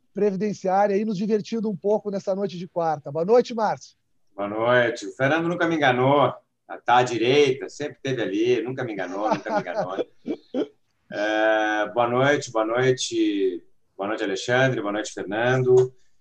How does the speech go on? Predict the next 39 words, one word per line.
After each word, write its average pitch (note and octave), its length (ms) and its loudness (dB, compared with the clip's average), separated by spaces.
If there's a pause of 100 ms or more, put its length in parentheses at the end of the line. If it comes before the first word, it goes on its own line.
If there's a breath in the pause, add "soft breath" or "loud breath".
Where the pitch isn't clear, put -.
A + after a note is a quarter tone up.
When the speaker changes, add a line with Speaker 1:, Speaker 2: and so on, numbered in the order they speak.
(220)
Speaker 2:
Boa F#2+ 140 -2
noite A2 200 2
a G#2+ 60 -2
todos G#2+ 300 0
que - 80 -10
estão G2+ 180 -4
participando G2 600 -2
aí G#2 420 -2 (640)
desse F#2 300 -8
nosso, F#2 420 -8 (160)
desse F#2 240 -10
evento. B2 680 -4
E, F2 380 -10 (840)
e D#3+ 100 2
é, G#3 260 6
é D#3 60 2
um F3 140 2
ano, G#3 420 2
um D#3+ 140 0
ano, E3 560 -2 (100)
um B2 60 -6
ano C3 140 2
atípico. - 920 -4 (460)
É, F2+ 360 -8
é G2 40 -10
chovendo A2+ 320 -6
molhado A#2 480 0
falar G#2 260 0
que - 80 -8
é G2 40 -4
um G2 100 -6
ano F#2+ 120 -6
atípico, B2+ 460 -10
né? G2 220 -6 (480)
Mas C3 460 4
sendo F#3 260 0
um F3+ 80 -2
ano F3 140 2
atípico C#3+ 840 -2